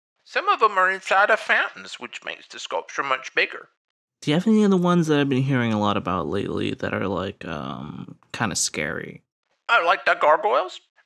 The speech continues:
Speaker 1: I got a bunch of
Speaker 2: Hmm.
Speaker 1: angel gargoyles that go on top of castles or on top of churches or up inside of pews, like where Huck Finn and, uh,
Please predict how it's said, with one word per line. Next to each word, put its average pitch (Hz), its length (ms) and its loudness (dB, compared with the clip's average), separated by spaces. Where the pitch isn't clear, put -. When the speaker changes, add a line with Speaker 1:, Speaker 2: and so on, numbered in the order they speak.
Speaker 1:
I 403 100 4
got 403 200 6
a 349 100 4
bunch 427 200 2
of 339 80 4
Speaker 2:
Hmm. 262 60 2
Speaker 1:
angel 370 340 2
gargoyles 392 560 6
that 427 180 2
go 277 200 6
on 285 160 4
top 302 220 4
of 415 140 4
castles 254 880 4
or 226 240 4
on 233 140 2
top 277 240 4
of 349 140 0
churches 285 680 0
or 202 180 0
up 220 200 2
inside 214 440 2
of 202 100 -10
pews, 262 380 -8
like 208 240 0
where 180 140 4
Huck 196 300 -2
Finn 220 280 -2
and, 214 200 0
uh, 202 180 0